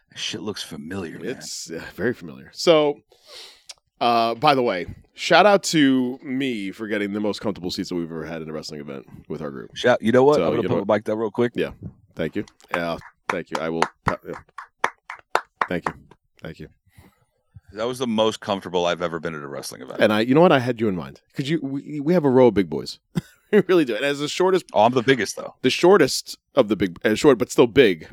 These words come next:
Speaker 2: of the short big boys. I wanted a situation where I get a Yankee Stadium where I literally am just, you know, can either lean forward, lean back, put my feet up, do whatever I wanna do because we have the chair to pull out right there in that accessible seating area.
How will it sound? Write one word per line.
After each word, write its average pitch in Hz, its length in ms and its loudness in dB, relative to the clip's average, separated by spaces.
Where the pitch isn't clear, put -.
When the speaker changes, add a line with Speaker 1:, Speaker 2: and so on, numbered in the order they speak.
Speaker 2:
of 98 140 2
the 92 60 -4
short 98 220 -2
big 82 160 -4
boys. 76 400 -8
I 139 540 4
wanted 110 520 4
a 123 100 2
situation 104 640 0
where 92 140 0
I 90 100 0
get 95 160 0
a 92 40 -2
Yankee 87 240 -4
Stadium 78 400 -4
where 85 160 -6
I 85 60 -6
literally 110 420 -6
am 87 100 -12
just, - 340 -14
you 101 80 -6
know, 80 100 -8
can 85 360 -14
either 85 180 -14
lean 95 220 -10
forward, 170 380 6
lean 104 180 0
back, 120 360 0
put 101 100 -12
my 82 80 -8
feet 151 320 -4
up, 135 280 0
do 135 140 -2
whatever 135 340 4
I 131 40 6
wanna 117 200 2
do 101 200 0
because 92 300 -4
we 90 80 -4
have 95 120 -2
the 90 80 -8
chair 101 300 -2
to 92 60 -4
pull 90 200 -4
out 73 220 -4
right 82 240 -12
there 92 120 -2
in 85 120 -8
that 78 120 -12
accessible 73 360 -14
seating 78 240 -12
area. 156 420 4